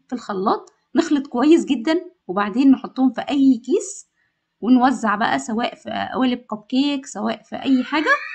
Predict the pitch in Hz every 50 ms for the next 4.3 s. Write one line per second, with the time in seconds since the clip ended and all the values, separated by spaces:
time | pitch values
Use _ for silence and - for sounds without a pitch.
0 | - - - - - - - - - - - 208 233 254 294 330 302 277 262 254
1 | 269 294 294 277 240 233 262 269 269 254 208 185 214 247 262 - _ _ _ _
2 | _ _ _ _ _ _ _ _ _ _ _ _ _ _ _ _ _ _ _ _
3 | _ _ - 214 220 214 220 214 - - - - 240 254 254 - - - - -
4 | - - 262 262 269